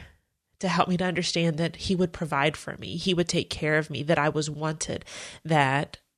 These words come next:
that he desired me and he was going to take care of me. So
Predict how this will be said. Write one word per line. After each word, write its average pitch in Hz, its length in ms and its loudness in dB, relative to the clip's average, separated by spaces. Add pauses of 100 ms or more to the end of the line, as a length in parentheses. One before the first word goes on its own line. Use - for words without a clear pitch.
(960)
that 175 280 6
he 185 220 0
desired 151 540 2
me 143 220 -6
and 151 100 -4
he 151 120 -2
was 147 140 -2
going 147 320 -2
to 147 460 -4 (1040)
take 165 160 -2
care 160 200 -6
of 143 60 -10
me. 160 180 -12 (280)
So 156 320 -8